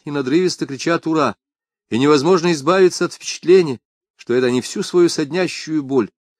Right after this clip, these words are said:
свою бессильную досаду выкрикивают, что грохот и шум так потому велики, что бочка та пустая.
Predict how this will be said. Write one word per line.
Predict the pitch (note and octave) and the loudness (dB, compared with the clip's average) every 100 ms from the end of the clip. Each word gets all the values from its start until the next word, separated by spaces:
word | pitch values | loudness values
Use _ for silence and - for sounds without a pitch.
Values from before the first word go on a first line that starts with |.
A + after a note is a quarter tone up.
| _ | _
свою | - B2+ C#3 | -6 2 4
бессильную | C#3+ E3+ - G#3 F#3+ F3+ | 4 -2 -4 -2 2 2
досаду | E3 D3 F#3 F#3+ E3+ | 2 0 -2 -2 0
выкрикивают, | E3 - F#3 - C#3+ A2+ _ _ _ - | -2 -4 -10 -8 -8 -10 _ _ _ -20
что | - D3 C#3+ | -2 2 2
грохот | C3+ G3 G#3+ F3 F#3+ | 4 4 4 0 -2
и | |
шум | F3 - G#3+ E3 - _ | -2 -2 -2 -2 -6 _
так | F#3+ G3 - | -2 -2 -4
потому | E3 D#3 D3+ D3 | -8 -8 -8 -8
велики, | C3+ B2+ - D3+ - _ _ | -6 -8 -8 -12 -12 _ _
что | - - C#3 | -8 2 2
бочка | B2+ C#3+ - - - | 4 0 0 -8 -12
та | A2 G#2 | -12 -12
пустая. | F#2+ - - G2+ | -14 -14 -10 -12